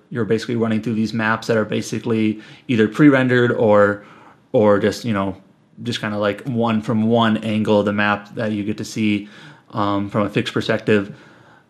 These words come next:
But yeah, it's really good. The, the second game, it, oddly enough, I feel like the localization is kinda worse or weaker because, like,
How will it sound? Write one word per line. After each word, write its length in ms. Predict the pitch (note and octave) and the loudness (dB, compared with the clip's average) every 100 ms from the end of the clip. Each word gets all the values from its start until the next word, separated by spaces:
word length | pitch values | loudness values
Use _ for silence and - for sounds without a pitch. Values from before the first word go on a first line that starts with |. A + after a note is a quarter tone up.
| - | -4
But 400 | B2+ A2 G#2+ - _ _ _ _ _ _ - | 2 2 2 -2 _ _ _ _ _ _ -2
yeah, 140 | D3+ | 2
it's 160 | E3 D#3+ | 2 2
really 220 | D#3 F3 | 2 4
good. 360 | B2+ G#2+ G#2 - | 4 4 2 -4
The, 100 | C3 | -4
the 200 | B2 D3+ | 2 2
second 280 | E3+ G3 A#3+ | 4 2 2
game, 440 | F#3+ E3+ D#3 D3+ _ _ _ _ | 2 4 2 0 _ _ _ _
it, 140 | D3 B2 G#2+ - - | -4 -4 -6 -12 -2
oddly 360 | C3+ E3+ A#3 | 0 2 4
enough, 520 | E3+ A2 A2+ D#3 - - _ _ - - - | 4 4 2 -2 -8 -20 _ _ -18 -16 -6
I 100 | C3 | -4
feel 200 | B2 D3 | 0 2
like 180 | D#3 D3+ | 4 4
the 100 | C3+ | 2
localization 680 | A#2 - D3+ A2 A2+ - D3 | 0 2 2 2 -2 -4 -4
is 80 | C#3+ | -4
kinda 240 | D3+ D#3+ | -4 -2
worse 520 | D#3 D#3 F3 F#3 - G#3+ | 0 0 -2 -6 -12 -10
or 80 | C3 | -8
weaker 560 | A#2+ C3+ F3 F#3 F#3+ - - - - _ _ _ _ _ _ - | -8 -8 -4 -4 -6 -14 -20 -20 -20 _ _ _ _ _ _ -6
because, 380 | B2 D#3+ D3+ | -2 4 6
like, 200 | C#3+ C3 | 6 2